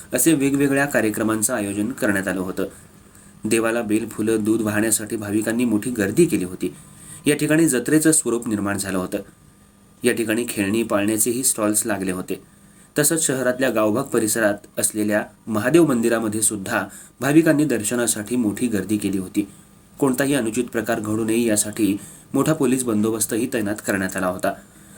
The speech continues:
तसंच यड्राव इथल्या ओंकारेश्वर मंदिराला सुद्धा आकर्षक रोषणाई करण्यात आली होती. या ठिकाणी सुद्धा भाविकांनी दर्शनासाठी मोठी गर्दी केली होती.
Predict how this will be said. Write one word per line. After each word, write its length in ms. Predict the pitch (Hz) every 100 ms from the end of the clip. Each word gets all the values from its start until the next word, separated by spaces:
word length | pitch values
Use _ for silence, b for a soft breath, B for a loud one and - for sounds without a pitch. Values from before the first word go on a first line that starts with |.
| B
तसंच 240 | 143 156 143
यड्राव 360 | 127 120 120 147
इथल्या 320 | 135 131 123 -
ओंकारेश्वर 600 | 110 104 120 123 120 139
मंदिराला 520 | 120 107 113 110 113
सुद्धा 400 | - 98 117 98 - B B
आकर्षक 460 | 127 123 151 143 160
रोषणाई 460 | 135 107 104 110 123
करण्यात 360 | 123 98 98
आली 120 | 95 92
होती. 300 | 95 98 95 B B B B
या 100 | 139
ठिकाणी 320 | 147 135 135 131
सुद्धा 320 | 117 104 117
भाविकांनी 480 | 113 104 107 107 110
दर्शनासाठी 640 | 98 - 107 104 101 123
मोठी 300 | 113 95 127
गर्दी 320 | 117 92 104
केली 220 | 123 95
होती. 280 | 90 90 -